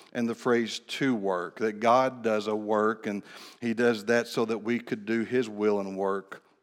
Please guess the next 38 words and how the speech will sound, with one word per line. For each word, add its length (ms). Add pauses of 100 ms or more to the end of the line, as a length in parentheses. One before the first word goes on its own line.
(500)
And 100
that 100
has 220
to 100
do 140
with 160
function, 640 (300)
and 100
that 60
has 200
to 100
do 200
with 220
us 360
performing 880
as 540
God 460
expects 1040 (500)
because 320
of 100
the 80
work 320
he's 240
doing 380
for 200
us. 500 (960)
The 80
reality 380
is 160
we 120
come 260
out 100
of 80
the 80
last 300
two 100
or 80
three 300